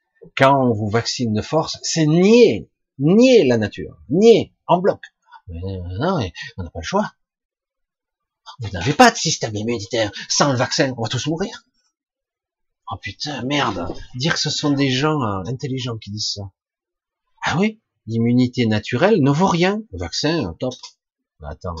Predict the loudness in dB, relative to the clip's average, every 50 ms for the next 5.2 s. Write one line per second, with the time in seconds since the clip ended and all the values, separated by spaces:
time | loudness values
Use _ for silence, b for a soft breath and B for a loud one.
0 | -10 -10 -10 -8 -6 -6 -6 -6 -4 -4 -4 -4 -4 -6 -8 -6 -6 -6 -4 -4
1 | -4 -4 -4 -4 -4 -6 -6 -8 -12 -16 -20 _ _ -20 -20 -20 _ _ _ _
2 | _ _ _ _ _ _ _ _ -18 -12 -8 -6 -6 -6 -6 -8 -10 -10 -12 -14
3 | -10 -6 -4 -4 -4 -4 _ _ _ _ _ -16 -10 -2 0 2 2 2 2 -2
4 | -2 -4 -6 -6 -6 -6 -4 -2 -2 -2 0 0 0 0 0 0 2 2 2 2
5 | 2 0 -2 -4